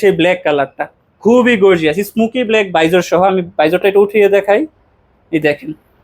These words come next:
খুবই গর্জিয়াস স্মোকি ব্ল্যাক ভাইজার সহ এয়ারের এই হেলমেটটা। প্রাইস কিন্তু মাত্র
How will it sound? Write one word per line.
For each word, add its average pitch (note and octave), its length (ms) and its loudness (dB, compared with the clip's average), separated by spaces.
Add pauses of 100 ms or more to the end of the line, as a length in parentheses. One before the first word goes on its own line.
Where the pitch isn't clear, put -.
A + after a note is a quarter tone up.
(260)
খুবই A#3+ 400 2 (120)
গর্জিয়াস F#3 400 2 (120)
স্মোকি G#3+ 460 -4
ব্ল্যাক G3+ 260 0
ভাইজার F3 360 2
সহ F3 120 -2 (480)
এয়ারের G3 320 2
এই F#3+ 120 2
হেলমেটটা। F#3 420 0 (360)
প্রাইস F#3+ 300 0
কিন্তু A#3+ 160 -4 (120)
মাত্র G3+ 280 -2